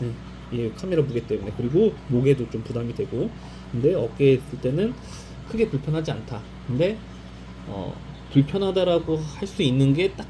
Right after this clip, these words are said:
하나 있었어요. 고개를 카메라 있는 쪽으로 돌릴 때, 어, 살짝 좀 걸리적거릴 수 있거든요. 근데 그거 말고는, 어, 근데 그거 자체도 크게 불편하지 않아요. 예, 처음에만, 예, 처음에 "아, 맞다, 이쪽에 카메라 있지?"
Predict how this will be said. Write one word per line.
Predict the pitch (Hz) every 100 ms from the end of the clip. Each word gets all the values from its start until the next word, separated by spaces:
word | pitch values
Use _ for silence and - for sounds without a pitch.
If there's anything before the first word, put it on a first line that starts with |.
| -
하나 | 214
있었어요. | 147 139 123 - - - - - - - - - - - -
고개를 | 147 151 180 180 175
카메라 | - 240 254 247
있는 | 220 202 180 - -
쪽으로 | 185 175 160
돌릴 | 143 123 127 123
때, | 190 240 - - - -
어, | -
살짝 | 220 220 202 - -
좀 | 147
걸리적거릴 | - 135 160 160 135 123
수 | -
있거든요. | - 107 123 - - - - -
근데 | 135 143
그거 | 143 170
말고는, | 143 110 113 127 226 - - - - - - -
어, | - -
근데 | 202
그거 | 143 156 190
자체도 | 127 - 139 226 - -
크게 | 233 226
불편하지 | - - 180 202
않아요. | 120 95 90 - -
예, | - - - - -
처음에만, | - 262 277 247 147 110 - - -
예, | 117
처음에 | - 226 -
"아, | 127
맞다, | 120 117
이쪽에 | 110 110 123
카메라 | - 202 202
있지?" | 135 107 -